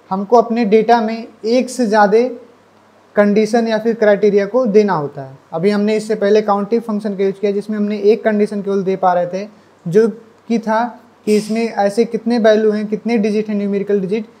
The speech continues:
जो कि बीस से बड़े हैं, तब हम वहाँ पे count if use किया था हमने।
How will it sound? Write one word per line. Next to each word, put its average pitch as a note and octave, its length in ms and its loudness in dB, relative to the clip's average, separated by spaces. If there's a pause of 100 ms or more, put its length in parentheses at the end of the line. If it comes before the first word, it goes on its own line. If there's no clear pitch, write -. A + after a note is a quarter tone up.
(320)
जो G3 260 6
कि C4 360 0 (520)
बीस G#3+ 320 2
से B3 180 2
बड़े G3+ 280 4
हैं, C3 280 -8 (540)
तब G3+ 100 4
हम G#3+ 80 0
वहाँ G#3 160 0
पे G#3+ 140 0
count G#3 280 2
if A#3 140 -2
use A#3 220 0
किया A#3 140 2
था A#3 100 -2
हमने। A3+ 300 -6